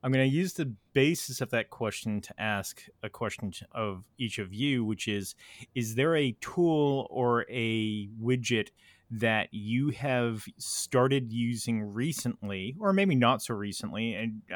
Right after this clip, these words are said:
I don't wanna limit this to just how we're teaching in the pandemic period, but is there a tool that you've been using for teaching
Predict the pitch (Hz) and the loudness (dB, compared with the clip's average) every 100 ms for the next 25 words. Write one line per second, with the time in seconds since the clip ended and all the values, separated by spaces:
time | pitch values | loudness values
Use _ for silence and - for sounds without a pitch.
0 | 85 120 123 127 113 110 120 113 107 98 | -4 0 2 2 0 2 2 2 0 -4
1 | - - 107 101 92 117 104 - - - | -6 -6 -4 -4 -4 -2 -2 -4 -10 -18
2 | - 113 110 104 - - 101 - 101 98 | 0 2 2 -2 -8 -12 -8 -6 -6 -6
3 | - 107 95 92 101 92 92 104 98 _ | -10 -10 -10 -10 -10 -8 -4 -4 -4 _
4 | - 127 98 90 - - - - _ 123 | -4 -2 -2 -6 -14 -20 -20 -20 _ 4
5 | 113 104 - _ _ _ _ _ _ _ | 4 2 -4 _ _ _ _ _ _ _
6 | _ 147 135 147 139 123 - 196 190 185 | _ 2 6 8 8 6 2 4 6 4
7 | 165 127 127 139 127 131 127 131 131 127 | 0 -2 -2 2 2 2 2 0 0 -2
8 | - 120 - - 147 139 - 135 131 | -4 -6 -4 -4 -4 -4 -4 -2 -2